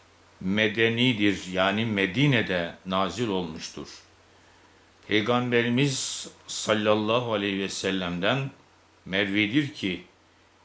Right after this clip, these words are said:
bir melek Efendimiz'e, "Hiçbir peygambere verilmeyen iki nur sana verildi." deri.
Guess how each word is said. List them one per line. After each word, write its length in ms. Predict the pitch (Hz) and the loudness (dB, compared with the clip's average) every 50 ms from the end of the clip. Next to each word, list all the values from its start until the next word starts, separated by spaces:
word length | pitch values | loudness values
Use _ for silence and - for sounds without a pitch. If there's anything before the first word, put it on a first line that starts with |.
| _ _ - | _ _ -8
bir 240 | 92 113 131 135 131 | -2 -2 0 0 0
melek 540 | 117 113 110 107 117 120 127 123 - - - | 0 2 2 4 4 2 0 0 -4 -8 -4
Efendimiz'e, 960 | 107 92 90 - 110 104 104 101 101 101 104 101 95 90 107 107 101 85 - - - _ _ _ _ _ _ _ _ _ _ _ _ _ - | -4 -4 -2 -2 -2 -2 -2 -2 -2 0 0 -2 0 2 2 2 2 0 -4 -10 -20 _ _ _ _ _ _ _ _ _ _ _ _ _ -12
"Hiçbir 480 | 110 104 - - - 104 123 147 151 143 | -12 -10 -10 -8 -2 2 2 2 2 2
peygambere 920 | - - 135 123 123 110 117 120 120 120 120 113 120 113 117 120 110 101 101 | -2 0 0 2 2 0 0 0 0 0 0 0 0 2 2 2 0 0 0
verilmeyen 760 | 110 107 110 120 139 147 139 120 110 101 95 98 98 92 80 78 - - _ _ _ _ _ _ _ _ _ _ _ _ - - | 0 2 2 2 2 2 2 2 2 2 2 2 0 0 -4 -6 -14 -20 _ _ _ _ _ _ _ _ _ _ _ _ -8 -6
iki 460 | 117 113 - - - 127 120 113 120 | -6 -6 -4 0 2 2 2 4 6
nur 220 | 135 147 143 123 | 4 4 4 4
sana 460 | 110 - - 117 110 110 110 113 104 95 | 0 -2 0 0 2 2 2 2 2 2
verildi." 560 | 98 101 98 101 98 98 92 95 110 98 87 | 0 0 2 0 0 -2 -2 -2 -4 -4 -2
deri. 320 | 90 87 85 82 73 - | -2 -2 -2 -4 -6 -10